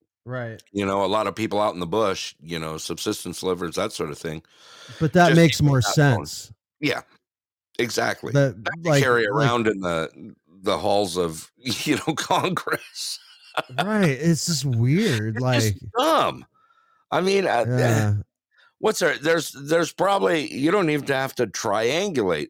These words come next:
Speaker 2: around Congress y-, with, with sat-, uh, you know, with, uh, cell phone towers. There's probably ten of 'em within a five-mile radius. You know what I mean? Come on.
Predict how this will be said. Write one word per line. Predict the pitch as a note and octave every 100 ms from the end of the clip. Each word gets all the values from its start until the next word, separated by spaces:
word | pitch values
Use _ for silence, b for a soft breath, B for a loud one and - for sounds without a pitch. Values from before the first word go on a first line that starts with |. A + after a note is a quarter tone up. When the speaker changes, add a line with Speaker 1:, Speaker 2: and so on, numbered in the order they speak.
| F#2
Speaker 2:
around | F#2+ G2 F2+
Congress | - G2+ F2 E2 C#2+ A#1+ -
y-, | D2 D2
with, | E2+ G2 G#2 F#2+ - - - _ _
with | - A2+ F#2+
sat-, | - F2 - - -
uh, | E2+
you | B1 F#2
know, | F#2 F2
with, | D#2 D#2 -
uh, | D#2 C#2+ C2 C2
cell | - G#2+ F2
phone | E2 C#2+
towers. | D#2+ B1 G1+ - - _ _
There's | - G3
probably | - - F#3
ten | C3+ - D#3+ G3+
of | C#3+
'em | A2
within | A#2 B2 C3
a |
five-mile | A#2+ C#3+ C#3+ D3 C#3 D3
radius. | D3+ F3+ F3+ D#2 - - - _ _ _ _ _ _ _ _
You | A2 B2+
know | C#3
what | C3+
I | C3+
mean? | C#3 F3 F#3 _ _ _ -
Come | - -
on. | -